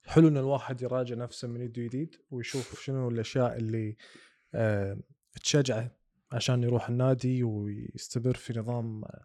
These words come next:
أو يبدي نظام، آه، رياضي وصحي، إنه هو يشوف جسمه من الداخل ويشوف نفسه من الداخل، نفسيته وصحته وتفكيره، وشوف نتيجة إذا الحلقة راح تكون ناجحة ولا لا. إذا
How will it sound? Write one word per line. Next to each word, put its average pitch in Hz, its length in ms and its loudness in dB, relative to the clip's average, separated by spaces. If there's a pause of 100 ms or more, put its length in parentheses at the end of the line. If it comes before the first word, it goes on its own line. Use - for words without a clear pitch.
أو 131 120 4
يبدي 131 480 4
نظام، 117 540 -2 (560)
آه، 104 220 -2
رياضي 120 400 4
وصحي، 110 600 -4 (340)
إنه 117 140 -2
هو 117 140 2
يشوف - 580 -2 (160)
جسمه 127 280 -2
من 113 120 0
الداخل 131 500 2
ويشوف 113 260 -4
نفسه 120 280 -2
من 107 120 -2
الداخل، 127 500 0
نفسيته 123 560 -2
وصحته 120 640 -4
وتفكيره، 117 600 -4 (840)
وشوف - 500 2
نتيجة 131 640 6 (320)
إذا 131 100 4
الحلقة 143 320 6
راح 123 100 2
تكون 143 220 4
ناجحة 139 380 6
ولا 123 120 8
لا. 160 240 4 (880)
إذا 120 680 0